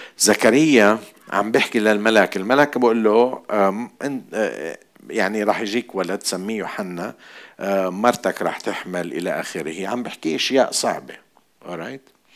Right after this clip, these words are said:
تجاوب زكريا مع أنه كاهن، مع أنه يدخل إلى القدس، يدخل إلى مكان الخدمة، مع أنه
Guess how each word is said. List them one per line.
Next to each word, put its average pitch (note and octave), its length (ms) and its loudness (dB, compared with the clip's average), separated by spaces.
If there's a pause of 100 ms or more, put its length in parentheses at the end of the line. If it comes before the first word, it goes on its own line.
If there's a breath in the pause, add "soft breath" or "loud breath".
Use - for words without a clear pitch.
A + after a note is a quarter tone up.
(1400 loud breath)
تجاوب F3 420 6
زكريا G2+ 540 0
مع G2+ 240 0
أنه A#2 420 -8
كاهن، D#2 420 -6 (1120 soft breath)
مع G2 140 0
أنه G#2 320 -4
يدخل G#2+ 320 -2
إلى F#2 120 -2
القدس، E2+ 640 -6
يدخل G2+ 340 -6
إلى E2 260 -4
مكان F#2+ 440 -6
الخدمة، E2+ 400 -12
مع F2+ 220 -6
أنه F#2+ 460 -8